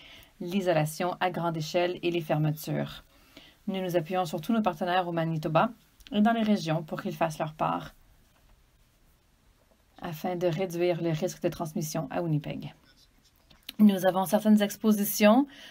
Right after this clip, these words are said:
Au cours de la fin de semaine, nous avons avisé le public d'un certain nombre d'expositions possibles de la covid dans des écoles, des foyers de soins personnels et d'autres endroits publics. Et aujourd'hui, nous avisons d'une exposition possible à l'école Saint-Maurice à Winnipeg le dix-sept et dix-huit septembre.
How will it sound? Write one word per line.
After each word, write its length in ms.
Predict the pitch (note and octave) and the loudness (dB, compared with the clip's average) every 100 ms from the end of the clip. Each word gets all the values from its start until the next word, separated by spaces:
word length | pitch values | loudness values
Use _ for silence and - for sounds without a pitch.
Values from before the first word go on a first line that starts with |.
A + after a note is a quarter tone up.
| - - _ | -20 -20 _
Au 80 | G3+ | -2
cours 160 | G#3 G#3+ | 2 4
de 60 | |
la 80 | G#3+ | 6
fin 100 | A3 | 4
de 60 | G#3+ | 4
semaine, 240 | A3 B3 | 4 6
nous 160 | A#3+ F#3+ | 4 4
avons 140 | F#3+ | 2
avisé 300 | G3+ F#3+ G3+ | 0 0 2
le 80 | G#3 | 2
public 460 | G#3+ G3+ G#3+ A3+ - | 2 0 2 2 -2
d'un 140 | F#3+ | -4
certain 260 | E3 G#3 F#3+ | -4 -2 0
nombre 320 | G3 G#3 G#3 | 2 2 0
d'expositions 540 | F#3+ - G3+ F3 G#3 | -2 0 -2 0 0
possibles 340 | G3 F#3 A3 G3+ | 0 0 2 2
de 60 | |
la 100 | F3 | 0
covid 300 | E3 F3+ G3 | 0 0 0
dans 180 | F#3 F3+ | 0 0
des 240 | F3 E3+ | 0 -2
écoles, 320 | F3 - G#3 G3 | -4 4 4 4
des 80 | |
foyers 220 | G3 F3+ E3+ | 0 0 0
de 40 | |
soins 120 | F#3 | -2
personnels 420 | F3 D#3+ F#3+ G3 | -2 -2 -2 0
et 80 | F#3+ | 0
d'autres 480 | F#3 F#3 - G3 F3+ | -4 -8 0 0 2
endroits 280 | F3+ F3 D#3+ | 0 4 2
publics. 520 | - G3 F#3 B3 - | 2 -4 2 0 2
Et 80 | A#3 | 0
aujourd'hui, 380 | G#3+ G#3 G3 B3 | 6 4 6 4
nous 340 | A#3 A3 G#3+ | 6 6 4
avisons 460 | F#3+ F#3 F3+ G3 G#3+ - - - - - - - - | 2 2 2 2 2 -6 -20 -20 -20 -20 -20 -20 -12
d'une 200 | F3+ G#3+ | 4 6
exposition 440 | G#3+ G#3+ G3 G#3+ | 6 4 4 4
possible 360 | G#3+ F#3+ G3 E3+ | 4 2 2 4
à 20 | |
l'école 300 | E3 E3 D#3+ | 4 2 0
Saint-Maurice 600 | D#3 A#3 A3+ F#3+ G#3 G#3+ | 2 2 6 6 4 2
à 80 | F3+ | 0
Winnipeg 540 | F3 E3+ D#3 G3 G#3 | 0 -4 0 2 2
le 220 | F#3 E3+ E3 D#3+ - _ - | 0 0 0 -6 -16 _ -12
dix-sept 600 | E3 E3 F#3+ - A3 G#3+ | -10 -8 -8 2 2 2
et 80 | F#3 | -6
dix-huit 340 | E3+ F#3 F#3 | -2 -2 0
septembre. 640 | - E3 - G#3+ B3 B3+ | 0 0 4 6 6 6